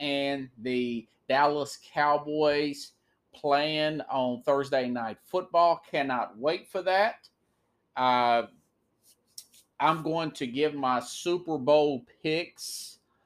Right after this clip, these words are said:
on that night at halftime. When I start Sports Scope at, at, uh, nine P M Central Time,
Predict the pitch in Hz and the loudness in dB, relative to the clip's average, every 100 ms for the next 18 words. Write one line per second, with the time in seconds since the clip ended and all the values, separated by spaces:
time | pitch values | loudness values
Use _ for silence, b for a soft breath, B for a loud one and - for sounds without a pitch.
0 | _ _ _ - 139 139 135 135 139 127 | _ _ _ -2 2 2 2 -2 -4 -10
1 | _ _ - 120 143 151 156 156 147 151 | _ _ -2 2 2 4 6 6 4 0
2 | 151 151 - 120 - - _ - 123 135 | 4 2 2 -8 -10 -14 _ -6 0 2
3 | 143 - 175 170 156 - 202 208 - - | 0 2 4 4 2 -4 -4 -4 -2 -2
4 | 95 - _ _ _ _ - - 127 127 | -2 -4 _ _ _ _ -14 -2 0 2
5 | 127 131 120 - _ _ _ - 123 123 | 4 2 0 -8 _ _ _ -4 0 2
6 | 123 - 135 123 127 139 151 147 139 160 | 0 0 2 2 2 4 4 2 -2 -6
7 | 151 156 151 - 151 151 160 147 139 156 | -4 -4 -6 -4 -6 -4 -8 -4 -2 -2
8 | 190 | -6